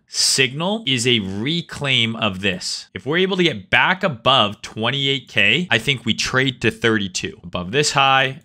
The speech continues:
and above this high. What does that mean? Well, that means that if you don't take any trades until then, let's say we go up to twenty-eight, right? That's an eight percent move. And then after twenty-eight, we go to thirty-two,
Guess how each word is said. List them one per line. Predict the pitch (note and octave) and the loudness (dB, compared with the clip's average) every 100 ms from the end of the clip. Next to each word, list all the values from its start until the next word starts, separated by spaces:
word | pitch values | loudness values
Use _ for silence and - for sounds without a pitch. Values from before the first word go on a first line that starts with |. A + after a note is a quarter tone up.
| G2 | -6
and | |
above | F#2+ G2 F#2 | -2 0 0
this | F#2+ - | 0 -4
high. | - - - | -6 -10 -10
What | A2+ D#3+ | 0 4
does | F3+ | 4
that | D3 D#3+ | 4 0
mean? | D#3 F#3+ C3+ F#2 | 0 2 2 2
Well, | A#2 | 2
that | D#3 D#3 | 2 2
means | E3+ F3+ B2+ | 0 0 2
that | C3 B2 B2+ | 4 4 2
if | B2 B2 | -2 0
you | C3 | -2
don't | F3 F3 C3 | 0 0 0
take | - D#3 D3 | 0 2 2
any | C#3 C3 | 0 0
trades | - - E3+ C#3+ A#2 | -2 2 4 4 2
until | A2+ F#2+ G2+ | -2 -4 -4
then, | F2+ F2+ G#2 C3+ - _ G#2 | -2 0 -2 -4 -12 _ -10
let's | A#2+ - | -6 -4
say | D3+ | -4
we | C3+ | -4
go | G#2+ B2+ B2+ | -4 0 0
up | C3 - | -2 -6
to | A#2 - _ _ | -12 -12 _ _
twenty-eight, | - B2+ B2 A2 G2+ - - _ - | -10 -6 -2 0 0 -2 -8 _ -8
right? | F#2+ C3+ - _ _ _ | -6 -6 -8 _ _ _
That's | A2 B2+ | -6 -6
an | - | -6
eight | B2 B2 - | -4 -4 -4
percent | A#2 - G#2 | -4 0 -2
move. | A2 G2+ - - | -2 -6 -8 -8
And | F#2+ | -4
then | G2 | -4
after | - B2 E3 - E3+ | 2 2 2 0 -4
twenty-eight, | - B2 G2+ F#2 G#2+ C#3+ - | -2 -2 2 4 4 2 -6
we | G#2 | -4
go | A2 | -2
to | G#2 | -2
thirty-two, | - A2+ G2+ F#2+ C#3+ B2 G#2+ | -2 -2 -2 -2 0 2 0